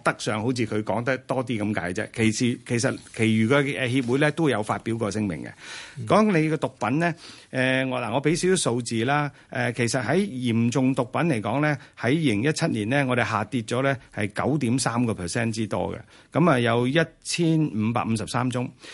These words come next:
Speaker 1: 咁啊，可能呢，呃，最近呢，可能就，呃，有時都係觀感啦，
Speaker 2: 嗯。
Speaker 1: 就係，呃，呃，呃，新聞報道啊，或者係，呃，傳媒方面呢，比較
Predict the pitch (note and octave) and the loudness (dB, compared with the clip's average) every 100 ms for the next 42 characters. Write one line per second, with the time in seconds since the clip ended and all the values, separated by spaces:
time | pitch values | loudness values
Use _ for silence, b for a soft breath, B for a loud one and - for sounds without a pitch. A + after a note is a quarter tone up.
0 | B B E3+ G#3+ C#3+ F#3+ C#3+ C3+ E3+ D3+ | B B 4 6 6 4 4 2 0 0
1 | A2 A#2+ A#2+ C3+ C3+ B2 B2+ D#3 B2+ D3 | -4 -6 -4 -4 -2 -2 0 0 0 -2
2 | A#2 G2 A2+ G#2+ G#2 G#2 G#2+ G2+ G2+ G2+ | -2 -4 -4 -2 -4 -6 -6 -6 -6 -6
3 | G2+ B B B2+ C#3+ G#2+ C3+ D3+ A#2+ F3 | -8 B B 0 0 0 2 0 2 0
4 | E3 - B2+ C#3 C#3 C3+ A2+ G2+ G#2 G#2+ | 0 -2 0 0 0 -2 -2 -4 -4 -6
5 | G#2+ G2+ G#2+ G#2+ G2+ B B G#2 A2 A2 | -6 -8 -6 -8 -12 B B -6 -4 -2
6 | A2+ A2+ - G#2+ A2 A2+ E3 G#2+ G#2 B2 | -4 -6 -8 -8 -6 0 2 2 2 0
7 | A#2+ A#2 B2+ A#2+ G#2+ C#3+ B2 A2+ A2+ G2 | 2 4 4 2 0 0 0 -2 -4 -6
8 | A2 A2 G#2+ G2+ G2 G2 E3 C3+ C3 D#3 | -6 -6 -4 -2 -2 0 0 2 2 0
9 | C#3 C#3+ C3 C3 | 0 0 0 0